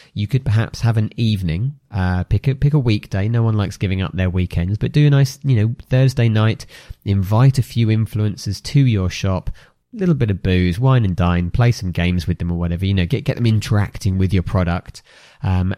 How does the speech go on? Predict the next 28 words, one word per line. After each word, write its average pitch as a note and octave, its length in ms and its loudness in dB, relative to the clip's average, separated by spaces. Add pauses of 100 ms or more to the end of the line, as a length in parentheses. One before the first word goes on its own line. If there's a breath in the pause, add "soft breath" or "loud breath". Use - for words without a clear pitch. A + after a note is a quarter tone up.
and F2+ 180 2
then F2 140 2
sit - 260 -6
back E2 220 -4
and E2 140 -2
watch C2 180 -8
the - 80 -12
content E2 500 -4
get - 180 -6
created, F2 460 -2
or D3+ 80 4
get D#3 140 -2
them C#3+ 80 0
to C#3+ 100 0
do D3+ 140 4
it C3+ 100 2
live C#3+ 240 4
at D3 80 0
the C#3 80 2
event, D3 360 0
do F#2+ 80 -2
some F#2+ 180 -4
live G2+ 240 2
streaming, E2+ 300 -4
that G2+ 140 -4
kind F#2 140 -2
of E2 60 -4
thing. F2+ 260 -8